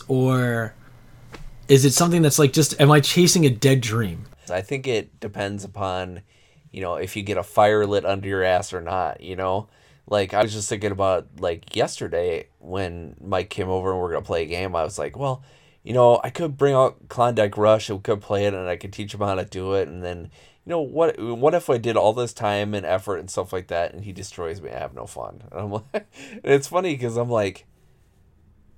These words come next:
Speaker 2: "Oh, that's so weird that I'm thinking about it that way," you know? So then I was just like, "Well, just bring out D C and play it," you know? But, um, you know, even, like, with, like, your,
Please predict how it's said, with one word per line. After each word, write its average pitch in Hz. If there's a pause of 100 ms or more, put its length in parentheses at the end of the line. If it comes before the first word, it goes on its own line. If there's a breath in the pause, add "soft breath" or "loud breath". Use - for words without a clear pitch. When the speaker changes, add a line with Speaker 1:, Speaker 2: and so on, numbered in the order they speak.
(540)
Speaker 2:
"Oh, 156
that's 113
so 170
weird 165
that 113
I'm 98
thinking 226
about 92
it 87
that 85
way," 90
you 110
know? 107 (420 soft breath)
So 147
then 131
I 120
was 110
just 113
like, 101
"Well, 110
just 101
bring 90
out 85
D 92
C 147
and -
play -
it," -
you 87
know? 90 (1080)
But, 107
um, 98 (480 soft breath)
you 113
know, 113
even, 151
like, 101
with, 98
like, 92
your, 90